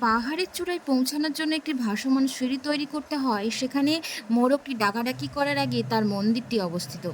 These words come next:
তার অগ্রগতির ভয়ে দেবী ইচ্ছাকৃতভাবে পাখিটিকে শ্বাসরোধ করে ফেললেন। এরপর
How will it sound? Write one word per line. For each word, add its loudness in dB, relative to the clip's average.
তার 8
অগ্রগতির 2
ভয়ে 2
দেবী 2
ইচ্ছাকৃতভাবে -4
পাখিটিকে -2
শ্বাসরোধ -2
করে -2
ফেললেন। -4
এরপর 2